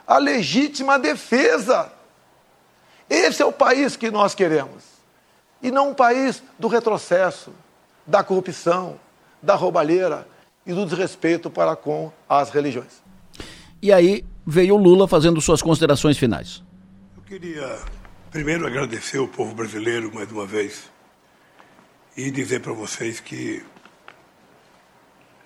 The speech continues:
Speaker 3: não deu pra se discutir tudo o que tinha que se discutir aqui, mas eu queria dizer pra vocês o seguinte: o meu adversário é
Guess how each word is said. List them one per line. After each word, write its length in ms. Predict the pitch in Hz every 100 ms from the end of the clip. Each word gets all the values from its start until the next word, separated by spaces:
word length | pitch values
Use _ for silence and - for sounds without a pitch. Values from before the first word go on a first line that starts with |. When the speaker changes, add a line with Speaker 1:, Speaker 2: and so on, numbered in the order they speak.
| -
Speaker 3:
não 120 | 156 156 113
deu 180 | 131
pra 220 | 143 - -
se 140 | -
discutir 560 | 117 113 - 107 - 110
tudo 240 | 139 120
o 20 |
que 140 | 120 -
tinha 180 | - 110
que 120 | -
se 120 | -
discutir 460 | 104 - - - -
aqui, 360 | - 123 123 - _ - - _ _ _
mas 200 | - 131
eu 120 | 127
queria 220 | 123 139 143
dizer 200 | 110 123
pra 120 | 127
vocês 360 | 107 - 127
o 80 | 123
seguinte: 580 | - - 113 110 - - _ _ _ - - _ _ _ _ -
o 80 | 160
meu 180 | 170 180
adversário 880 | 147 147 113 104 - 127 113 120 110 - _ _ _ _ _ -
é 220 | 107 113